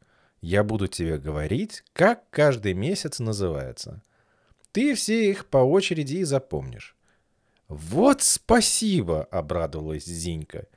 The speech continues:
«Непременно буду прилетать к тебе каждый месяц. До свидания».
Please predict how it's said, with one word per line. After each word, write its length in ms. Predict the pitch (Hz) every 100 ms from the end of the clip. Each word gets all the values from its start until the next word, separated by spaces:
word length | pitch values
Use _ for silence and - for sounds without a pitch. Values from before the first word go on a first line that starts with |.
| _ _
«Непременно 1200 | - 113 175 262 - 214 233 214 196 190 147 117 98
буду 400 | 85 135 240 170
прилетать 540 | - 104 92 135 180
к 80 | -
тебе 280 | - 82 117
каждый 400 | - 107 113 95
месяц. 440 | 80 76 - - _ _ -
До 300 | 82 147 220
свидания». 760 | - 127 143 95 85 87 87